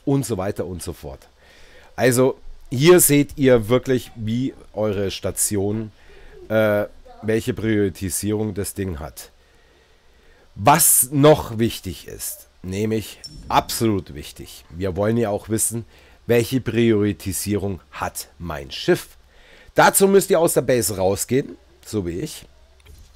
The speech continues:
Ihr geht in eure Blaupause rein, in eure Schiffsblaupause und klickt dann, ich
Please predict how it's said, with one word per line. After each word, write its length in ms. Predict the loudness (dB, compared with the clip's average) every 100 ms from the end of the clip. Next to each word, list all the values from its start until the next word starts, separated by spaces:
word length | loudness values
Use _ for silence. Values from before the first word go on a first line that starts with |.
| _ -20 _ _ _ _ _
Ihr 160 | 4 4
geht 240 | 8 6
in 140 | 6 0
eure 240 | 2 2
Blaupause 540 | 2 0 2 0 0 -4
rein, 220 | -6 -10 -16 _ _ _ _
in 140 | -6
eure 200 | 0 0
Schiffsblaupause 880 | 2 -2 -2 -8 -10 -8 -10 -8 -12 -14 _ _ _ _ _ _ _
und 320 | 0 2 0
klickt 260 | -2 -2 2
dann, 200 | 0 0 -8 -8
ich 280 | -8 -8